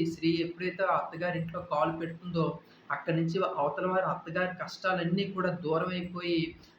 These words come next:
వాళ్ళకి కూడా మంచి జరుగుతుంది.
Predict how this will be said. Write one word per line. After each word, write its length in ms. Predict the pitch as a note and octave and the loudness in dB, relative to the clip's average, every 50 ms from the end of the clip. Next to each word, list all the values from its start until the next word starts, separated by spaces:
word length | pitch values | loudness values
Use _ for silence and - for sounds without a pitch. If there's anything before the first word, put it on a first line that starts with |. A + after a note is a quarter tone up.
| - - - | -20 -14 -8
వాళ్ళకి 520 | - - A#2 B2+ D3+ F3 F#3 E3+ - A3 G#3+ G#3+ | -4 0 2 4 4 4 2 2 2 2 0 0
కూడా 300 | - F#3+ F#3+ G3 G3 F#3 F3 F3 F3 F3 - - - - C3 B2 | 0 2 4 6 8 8 6 6 4 0 -6 -12 -16 -12 -8 -4
మంచి 340 | B2+ C3 D3+ E3 E3 G3+ F#3+ E3 | 0 2 2 2 2 2 2 2
జరుగుతుంది. 600 | F#3 F3 F3 E3+ F3+ F3 - F#3+ F#3 F3+ F3+ F3+ | 4 4 4 2 0 -2 -2 -4 -4 -4 -4 -6